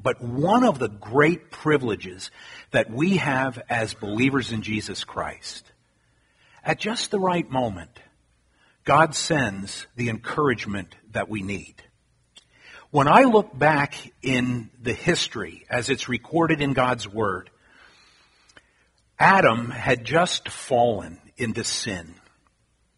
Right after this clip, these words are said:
And he had disobeyed what God had commanded,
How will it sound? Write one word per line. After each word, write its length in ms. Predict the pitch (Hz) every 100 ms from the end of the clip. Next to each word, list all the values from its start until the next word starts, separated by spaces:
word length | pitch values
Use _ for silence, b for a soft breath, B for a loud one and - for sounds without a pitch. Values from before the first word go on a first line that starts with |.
| _ B B B B B -
And 180 | 135
he 200 | 117 170
had 320 | 139 147 127 113
disobeyed 760 | 175 - 208 180 156 156 151
what 180 | 127 110
God 280 | 120 127 156
had 180 | 147 -
commanded, 640 | 156 120 101 98 101 98